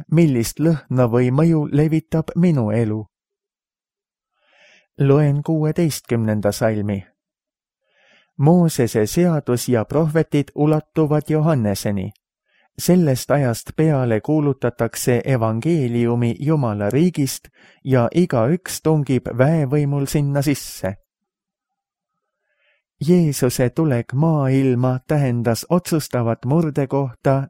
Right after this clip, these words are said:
nii Iisraeli rahva kui ka terve maailma ajaloo jaoks. Vanatestamendi ja prohvetite aeg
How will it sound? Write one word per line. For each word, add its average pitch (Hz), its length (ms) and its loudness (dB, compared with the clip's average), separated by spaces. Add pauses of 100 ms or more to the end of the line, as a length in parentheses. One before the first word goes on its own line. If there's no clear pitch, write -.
nii 147 300 2
Iisraeli 120 840 0
rahva 147 600 -2
kui 147 200 2
ka 123 140 0
terve 127 440 0
maailma 143 680 0
ajaloo 104 500 0
jaoks. 107 600 -4 (1080)
Vanatestamendi 143 1160 2
ja 127 200 0
prohvetite 147 880 -2
aeg 139 380 -2